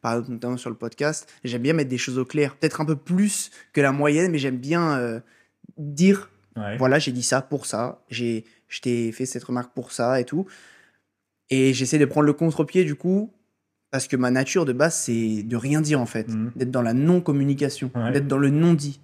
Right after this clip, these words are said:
Speaker 1: d'être dans l'implicite.
Speaker 2: Mhm.
Speaker 1: Et ça, euh, je pense que ça crée des dégâts sur le long terme, en fait.
Speaker 2: Ouais.
Speaker 1: Surtout avec les personnes avec qui tu veux entretenir des bonnes relations. Parce qu'au final, tu t'exprimes pas tes émotions, tu vois.
Speaker 2: Bien sûr. Et en,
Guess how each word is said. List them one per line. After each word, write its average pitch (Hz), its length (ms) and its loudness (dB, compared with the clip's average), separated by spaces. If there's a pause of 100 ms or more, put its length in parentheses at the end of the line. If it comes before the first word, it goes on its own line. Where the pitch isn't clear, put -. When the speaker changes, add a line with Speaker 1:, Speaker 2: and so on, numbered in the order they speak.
Speaker 1:
d'être 131 180 -2
dans 135 120 2
l'implicite. 147 640 0 (240)
Speaker 2:
Mhm. 113 260 -8 (120)
Speaker 1:
Et 123 60 0
ça, 160 380 6
euh, 110 220 0
je - 100 -14
pense 156 180 -4
que 107 420 -2
ça - 200 -12
crée 135 220 -6
des 117 100 -4
dégâts 131 280 0
sur 127 200 -6
le 120 60 -4
long 117 120 -6
terme, 120 240 -4
en 120 40 -12
fait. - 260 -16
Speaker 2:
Ouais. 113 160 -6
Speaker 1:
Surtout 156 300 0
avec 160 180 0
les 135 100 0
personnes 135 300 -4
avec 131 160 -2
qui - 120 -20
tu - 120 -16
veux 127 80 -4
entretenir 127 380 -6
des 120 100 -4
bonnes 123 180 -4
relations. 120 460 -4 (760)
Parce - 160 -10
qu'au 123 100 -12
final, 139 260 0
tu 113 180 -10
t'exprimes 113 380 -8
pas 131 140 -4
tes 117 180 -8
émotions, 120 380 -4
tu - 120 -14
vois. 120 240 -8 (600)
Speaker 2:
Bien 104 140 -10
sûr. 139 220 -4
Et 123 40 -4
en, - 20 -6